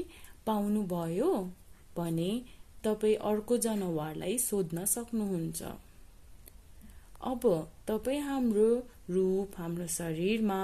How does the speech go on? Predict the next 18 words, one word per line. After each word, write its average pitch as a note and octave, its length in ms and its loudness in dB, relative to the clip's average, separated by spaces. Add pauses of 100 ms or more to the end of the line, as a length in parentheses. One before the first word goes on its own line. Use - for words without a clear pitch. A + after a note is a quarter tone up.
(440)
पाइला G3 400 0
चालेको F3 540 -2
कल्पना E3 640 -2
गर्न E3 380 -2
सक्नुहुन्छ। E3 760 -4 (1160)
पहिले C4 500 2 (140)
यो A#3+ 160 4
फरक B3 520 -2
आकारमा F3+ 560 -2
रहँदा E3+ 600 -4 (120)
कस्तो C#4 340 2
लाग्छ E3 380 -2
महसुस E3 880 -4
गर्नुहोस्। D3+ 760 -6 (580)
के A3+ 140 4
फरक D#3 480 -2
छ? - 140 0 (3250)
त्यसपछि G3 840 0